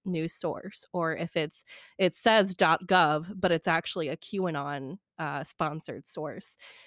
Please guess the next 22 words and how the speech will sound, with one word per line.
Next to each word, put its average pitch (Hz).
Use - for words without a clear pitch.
You 196
know, 160
you 190
look 180
for 190
certain 190
types 185
of 190
language, 180
certain 165
types -
of 170
contributors. 170
Um, 160
if 190
a 196
claim 196
is 180
being 170
made, -
you 196
see, 220